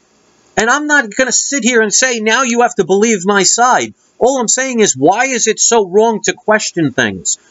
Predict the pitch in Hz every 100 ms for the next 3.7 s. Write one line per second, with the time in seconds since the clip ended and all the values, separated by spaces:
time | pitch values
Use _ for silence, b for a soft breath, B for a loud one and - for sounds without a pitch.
0 | b 143 220 277 254 247 233 - _ _
1 | _ _ _ _ - 196 180 190 214 220
2 | - 208 202 - 170 190 269 170 185 208
3 | 185 185 - 254 240 175